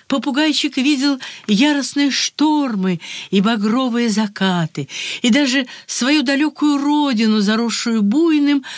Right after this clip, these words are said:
тропическим лесом. Но сердце его оставалось спокойным. Оно заволновалось только тогда, когда океанский лайнер, закончив плавание, начал медленно заходить в родимую гавань. Кеша сидел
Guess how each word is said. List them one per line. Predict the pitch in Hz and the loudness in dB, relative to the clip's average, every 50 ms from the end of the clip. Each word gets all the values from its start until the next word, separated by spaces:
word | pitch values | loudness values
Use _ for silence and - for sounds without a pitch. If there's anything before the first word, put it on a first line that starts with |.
| - - - | -18 -12 -4
тропическим | - 214 226 233 220 240 226 - - 214 - - - 214 208 | 0 0 0 0 0 0 -2 0 0 -2 -4 -2 0 2 4
лесом. | 202 185 202 196 185 165 - 180 165 - - - - - - - | 4 4 4 2 2 0 -2 -4 -4 -4 -6 -10 -10 -10 -6 -2
Но | 269 320 349 | 0 0 0
сердце | 339 - - 403 427 403 381 - - - 254 | 0 0 -2 -2 -2 -2 -4 -6 -6 -2 0
его | 233 226 214 190 175 190 190 190 196 - - - - | 2 2 2 2 2 0 0 -2 -4 -8 -12 -6 -2
оставалось | 311 311 - - 415 403 440 440 427 403 370 | -2 -2 -2 -2 -2 -2 -2 0 0 -2 -2
спокойным. | - - - - 349 339 - - 320 311 311 294 285 285 277 277 - - - - - - | -4 -6 -4 -4 -4 -4 -2 -2 0 2 2 2 2 2 0 -2 -6 -10 -18 -18 -10 -2
Оно | - 196 220 220 | 2 2 4 4
заволновалось | 196 208 208 214 220 220 214 214 208 233 233 208 190 - | 4 2 2 2 2 2 4 2 2 2 2 0 -2 -2
только | - 214 202 - 185 | -4 -4 -4 -4 -4
тогда, | - 196 180 165 170 294 320 302 - - - - - - - - | -2 -2 -2 -2 0 0 -2 -2 -2 -6 -12 -12 -12 -12 -10 -4
когда | - 196 180 180 233 247 | -2 0 2 2 2 2
океанский | 233 214 - 220 247 269 262 240 226 - - 240 233 | 0 0 0 0 2 2 0 0 -2 -4 -2 -2 0
лайнер, | 233 233 247 240 214 180 165 160 156 151 | 0 2 2 2 2 4 4 2 2 0
закончив | 156 196 226 220 - 294 277 247 - 233 226 | 0 0 -2 0 0 0 0 0 -2 -6 -6
плавание, | - - 202 202 277 330 330 285 302 285 285 285 269 262 - - - - - - - | -6 -2 0 0 2 2 0 0 2 2 2 2 0 -2 -6 -14 -14 -14 -14 -8 -2
начал | 214 247 247 - - 262 | 0 0 0 2 0 2
медленно | 247 240 233 233 240 254 294 330 294 269 269 285 302 294 285 277 277 254 | 2 2 2 4 4 4 2 2 0 -2 -2 0 2 2 2 2 0 0
заходить | 226 233 220 202 - 208 190 180 165 160 170 240 294 320 311 - - - - - - - - - | 0 0 -2 -2 0 0 0 0 0 0 2 2 2 2 0 -4 -10 -12 -12 -16 -16 -14 -8 -2
в | 175 175 | 0 4
родимую | 196 208 202 185 165 170 208 269 285 262 254 254 247 247 240 | 4 4 4 4 2 0 0 0 2 2 2 2 2 2 0
гавань. | 214 185 165 190 214 208 196 180 165 151 139 127 135 131 139 135 - - - - - - - - - | -2 -2 0 0 2 2 2 2 2 0 -2 -4 -6 -6 -6 -8 -10 -12 -16 -14 -14 -16 -18 -18 -12
Кеша | - - 330 311 - 240 | -4 -2 -2 -2 0 -2
сидел | 202 - - 208 180 185 220 233 233 220 202 | -2 -2 -2 -2 0 2 2 2 2 0 -2